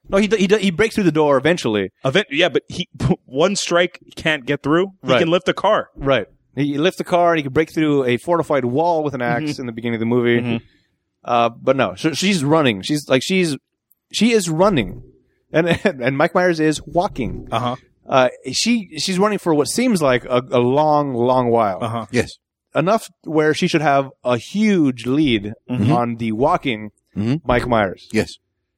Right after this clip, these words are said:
Speaker 1: Uh, flags down a car, and then right away, Mike Myers is on top of her again.
Speaker 2: Uh-huh.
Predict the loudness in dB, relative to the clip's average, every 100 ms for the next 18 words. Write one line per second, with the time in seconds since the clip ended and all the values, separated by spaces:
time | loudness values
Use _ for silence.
0 | _ _ -2 -2 -4 _ _ -2 0 0
1 | 0 2 2 2 0 -4 _ _ _ _
2 | _ _ _ _ -2 0 2 2 0 -6
3 | -10 _ -2 2 4 2 4 2 4 2
4 | 2 0 2 0 0 -2 -2 -2 -4 -6